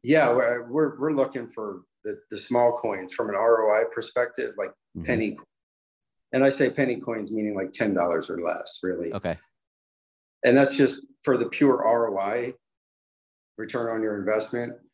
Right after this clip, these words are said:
Speaker 1: Um, you know, something going from pennies to several dollars is a much bigger move than going from a thousand bucks to a couple thousand bucks.
Speaker 2: Yeah.
Speaker 1: Um, so that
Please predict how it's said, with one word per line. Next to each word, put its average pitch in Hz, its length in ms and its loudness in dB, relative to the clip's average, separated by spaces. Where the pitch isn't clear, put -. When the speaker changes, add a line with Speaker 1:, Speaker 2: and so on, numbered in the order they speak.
Speaker 1:
Um, 92 400 0
you 117 60 2
know, 110 60 4
something 120 340 0
going 113 280 2
from 104 280 -6
pennies 110 540 0
to 95 300 0
several 135 360 2
dollars 107 560 2
is 101 160 -8
a 104 60 -6
much 113 260 -6
bigger 107 240 2
move 107 320 -2
than 98 120 -4
going 101 300 0
from 98 200 0
a 92 60 0
thousand 101 440 2
bucks 95 380 -2
to 92 240 -2
a 90 60 -12
couple - 300 -2
thousand 87 380 -2
bucks. - 400 -6
Speaker 2:
Yeah. 78 280 -8
Speaker 1:
Um, 87 180 -2
so 104 140 6
that 110 220 4